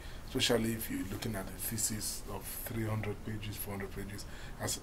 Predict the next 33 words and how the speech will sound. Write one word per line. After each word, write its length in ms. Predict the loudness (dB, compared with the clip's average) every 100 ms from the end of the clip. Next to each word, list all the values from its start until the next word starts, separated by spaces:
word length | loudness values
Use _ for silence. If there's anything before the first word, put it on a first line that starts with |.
| 0
as 240 | 0 4
I'm 120 | 4 6
sure 380 | 8 8 8
that, 220 | 6 4 2 -4 -8 -8 -8 -2
um, 280 | 0 0 2
our 100 | 4
supervisors 960 | 4 4 4 4 4 6 6 6 2
and 300 | 0 0 0 -4
examiners, 640 | -6 2 4 6 4 2 2
sometimes 720 | 4 6 8 8 8 4 2 -2 -2
I 80 | 4
wonder 320 | 8 10 12 10
how 260 | 8 4 4
they, 320 | 0 2 2 0 -4 -6 -6 -2
how 140 | 4
they 140 | 4 4
cope 300 | 4 4 2 0 -4
sometimes, 680 | 2 2 4 6 8 8 10
<laughs> 0 |
you 120 | 8
know. 200 | 8 2 2 -2 12
But 380 | 12 12 12 12
I'm, 180 | 4 4 4
I'm 180 | 4 4
here 220 | 6 6
saying 640 | 8 8 10 10 8 4 0 8
that 220 | 10 10 6 -6 -8 -8 -6 0
that's 320 | 10 12 12 10 0 -4 -6 -6 -6 6
what 140 | 8 10
the 60 |
workshop, 460 | 10 10 8 4 2 -2 -8 -8 -2
you 80 | 0
know, 260 | 2 0